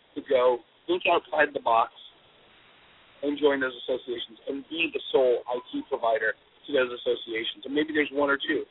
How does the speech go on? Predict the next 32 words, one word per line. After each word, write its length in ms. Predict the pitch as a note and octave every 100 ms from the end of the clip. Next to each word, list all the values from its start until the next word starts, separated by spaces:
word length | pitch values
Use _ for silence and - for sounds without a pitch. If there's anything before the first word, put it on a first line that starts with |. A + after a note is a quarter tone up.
| _ _
I 80 | D3
mean, 160 | E3 - - - _ -
you 80 | -
guys 160 | - -
could 140 | -
probably 180 | F3 E3 -
split 240 | F3 F3+
the 80 | D3+
business 400 | E3 F#3+ C3+ - C3
and, 80 |
and 240 | C3 C3+ C3+
be 80 | C#3+
friends 240 | D#3 D#3+ C#3+
and 80 | -
do 80 | C#3+
co-, 160 | - - -
some 140 | C#3+
collaboration, 640 | C#4 C#3 C3+ C3+ - C3 B2
which 80 |
is 100 | - E3+
a 20 |
whole 160 | D3 C#3
nother 320 | C#3 C3+ A#2+ - - _ D3+
area 240 | C#3 C3
of 80 | A#2+
networking 400 | C#3 C3+ C3 C3
that 80 | A#2+
we 80 | A#2+
can 80 |
get 160 | A#2+ B2
into, 240 | C#3 C#3+
is 80 | B2